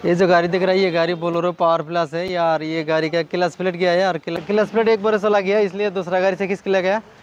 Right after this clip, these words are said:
इसका gear बॉक्स खोलेंगे, ये गाड़ी का Bolero Power Plus है। Bolero Power Plus का क्लच Plate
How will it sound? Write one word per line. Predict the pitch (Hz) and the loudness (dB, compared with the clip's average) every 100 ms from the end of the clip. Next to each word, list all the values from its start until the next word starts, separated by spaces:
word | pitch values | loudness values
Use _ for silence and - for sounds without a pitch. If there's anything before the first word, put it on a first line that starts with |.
| - - | -20 -8
इसका | 180 - | -4 -2
gear | 190 208 214 | 2 2 2
बॉक्स | 214 | 0
खोलेंगे, | 220 214 226 | -2 0 -2
ये | 220 - - 165 | -4 -10 -10 -4
गाड़ी | 160 156 | -2 0
का | 160 165 - - 143 | -4 -8 -16 -14 -6
Bolero | 151 156 165 | -2 -2 2
Power | 170 160 | 2 2
Plus | 160 156 | -2 -4
है। | 151 - - - - - - 135 - 165 156 143 | -6 -12 -20 -20 -20 -20 -20 -18 -12 -8 -2 2
Bolero | 170 180 190 | 4 4 2
Power | 175 185 170 | 4 4 4
Plus | 190 175 | -2 0
का | 196 | -2
क्लच | 180 185 180 - | -2 0 -2 -2
Plate | 180 | -8